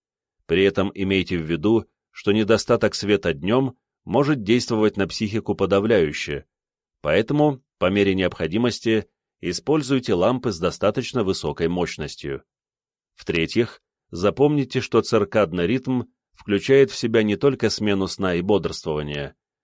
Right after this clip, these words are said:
но и режим питания. Постарайтесь придерживаться единообразного графика приёма пищи. Обязательно завтракайте,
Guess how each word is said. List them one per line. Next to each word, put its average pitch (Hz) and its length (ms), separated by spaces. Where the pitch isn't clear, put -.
но 104 260
и 135 220
режим 92 400
питания. 76 680
Постарайтесь 113 600
придерживаться 104 880
единообразного 95 920
графика 110 500
приёма 87 460
пищи. 82 500
Обязательно 107 680
завтракайте, 90 840